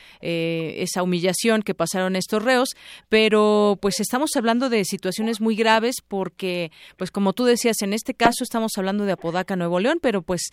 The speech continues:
si pudiéramos, eh, entrar a cada uno de los penales, pues, yo creo que nos encontraríamos con muchas, eh, situaciones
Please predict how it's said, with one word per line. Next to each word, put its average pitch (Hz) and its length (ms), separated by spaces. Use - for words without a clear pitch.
si 196 200
pudiéramos, 214 760
eh, 190 320
entrar 220 480
a 214 80
cada 214 300
uno 214 240
de 196 80
los 190 180
penales, 226 580
pues, 185 200
yo 196 100
creo 208 120
que 202 100
nos 185 160
encontraríamos 185 680
con 185 180
muchas, 208 360
eh, 180 580
situaciones 190 500